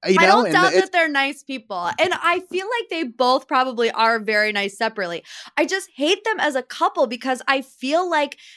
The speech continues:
Speaker 2: they represent, you know, polar opposites of the celebrity world. You know, you have Pete Davidson, who looks like he just rolls out of bed every day at, like, eleven fifteen in the morning. And then you have Kim, who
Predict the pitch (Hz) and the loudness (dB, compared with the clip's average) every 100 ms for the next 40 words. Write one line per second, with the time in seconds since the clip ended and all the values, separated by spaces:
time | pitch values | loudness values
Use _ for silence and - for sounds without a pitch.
0 | _ 277 285 220 277 320 370 381 269 277 | _ -2 -2 -2 -2 -2 -4 -6 -2 -2
1 | 277 262 - _ _ 262 269 262 - 330 | -2 -6 -12 _ _ 0 0 0 -2 0
2 | 370 427 403 - 233 240 240 233 220 214 | 2 2 -2 -2 0 0 -4 -2 -2 -2
3 | - 202 196 220 220 214 196 190 226 226 | -2 -2 0 -4 -2 0 0 2 0 0
4 | 196 156 196 170 131 139 233 262 285 285 | -2 0 2 2 0 -4 -2 0 0 0
5 | 320 349 392 330 254 240 214 214 185 220 | -2 -2 -4 -4 0 0 -2 -4 -2 -2
6 | 254 240 294 427 381 339 277 208 175 208 | 0 0 0 -2 -4 -4 -4 -2 2 4
7 | 262 370 392 392 349 233 240 240 - _ | 6 4 2 0 2 0 -2 -4 -8 _
8 | - - - 359 339 392 302 247 165 - | -20 -6 2 2 2 0 2 2 0 2
9 | 254 247 269 262 _ 294 311 311 349 370 | 2 2 0 0 _ 0 0 0 2 2
10 | 349 415 403 370 359 - - 339 339 294 | 2 -2 -4 -4 -6 -6 -8 -4 -2 0
11 | 269 240 233 190 185 285 339 453 494 427 | 2 2 2 0 -4 -2 -2 -2 0 0
12 | 381 - - 392 240 247 - - - - | -2 -6 -2 0 0 -2 -8 -20 -20 -20
13 | _ 349 359 | _ 2 4